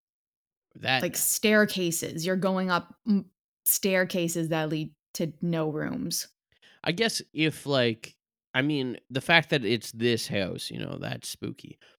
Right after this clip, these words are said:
Speaker 1: But
Speaker 2: Right.
Speaker 1: if you were to do that in a regular house and you were just like, "Oh, yeah, it's basically my Stairmaster. I just, like, go up and
Speaker 2: <laughs>
Speaker 1: down
Speaker 2: You
Speaker 1: the
Speaker 2: just really
Speaker 1: stairs."
Speaker 2: need to work out in your, yeah.
Speaker 1: Yeah,
Speaker 2: I
Speaker 1: it's
Speaker 2: guess
Speaker 1: a, it's
Speaker 2: so.
Speaker 1: a gym.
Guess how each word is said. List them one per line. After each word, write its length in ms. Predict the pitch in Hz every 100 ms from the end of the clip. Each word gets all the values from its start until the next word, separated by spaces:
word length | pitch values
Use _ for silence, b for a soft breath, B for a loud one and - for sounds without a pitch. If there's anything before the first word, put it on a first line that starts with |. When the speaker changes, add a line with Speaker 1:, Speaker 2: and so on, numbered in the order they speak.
| _
Speaker 1:
But 300 | 170 170 131
Speaker 2:
Right. 60 | -
Speaker 1:
if 120 | -
you 100 | 151
were 80 | 151
to 120 | 160
do 180 | 165 175
that 180 | 151 104
in 80 | 127
a 100 | 120
regular 560 | 139 143 139 117 107
house 680 | 117 131 104 101 131 - - -
and 360 | 113 110 107
you 240 | 71 110 110
were 160 | 110
just 200 | 107 110
like, 140 | 107 117
"Oh, 200 | 147 113
yeah, 240 | 113 113
it's 160 | - -
basically 400 | 110 104 - 104
my 140 | 98
Stairmaster. 960 | 101 - 110 110 107 92 - - - -
I 40 |
just, 240 | - -
like, 160 | - -
go 120 | -
up 260 | - - -
and 100 | -
Speaker 2:
<laughs> 0 |
Speaker 1:
down 140 | - 269
Speaker 2:
You 80 |
Speaker 1:
the 40 | 240
Speaker 2:
just 160 | 208
really 200 | 190 202
Speaker 1:
stairs." 120 | 190 202
Speaker 2:
need 80 | -
to 160 | 254
work 260 | 254 247 226
out 220 | 190 196
in 120 | 208
your, 120 | 190
yeah. 200 | - 214 220
Speaker 1:
Yeah, 220 | 254 202 B B -
Speaker 2:
I 80 | 233
Speaker 1:
it's 80 | 233
Speaker 2:
guess 340 | 240 240 -
Speaker 1:
a, 140 | 160 170
it's 140 | 196
Speaker 2:
so. 0 |
Speaker 1:
a 40 | -
gym. 420 | - 151 110